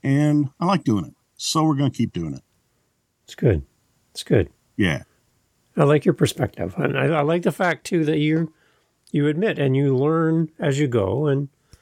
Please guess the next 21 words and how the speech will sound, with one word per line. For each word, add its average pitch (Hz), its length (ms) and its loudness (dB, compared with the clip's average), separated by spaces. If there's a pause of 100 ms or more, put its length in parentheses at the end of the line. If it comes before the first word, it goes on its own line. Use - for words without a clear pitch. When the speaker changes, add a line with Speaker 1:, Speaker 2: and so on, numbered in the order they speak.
(300)
Speaker 2:
unfortunately, 127 600 0
that, 110 420 -2
that 113 160 2
relationship 104 560 0
ended, 110 220 -2
but, 123 220 0 (800)
uh, 107 220 0
you, 113 320 0 (120)
you 120 160 2
have 120 140 0
a 120 80 0
plan. 185 280 -4 (380)
So - 180 -2 (800)
Speaker 1:
Mm-hmm. - 40 -8
Speaker 2:
I 208 40 0
like 180 200 0
it. - 140 -18 (280)
I 147 60 -4
like 135 80 -2
Speaker 1:
Yeah. 127 160 -2
Speaker 2:
it. - 80 -20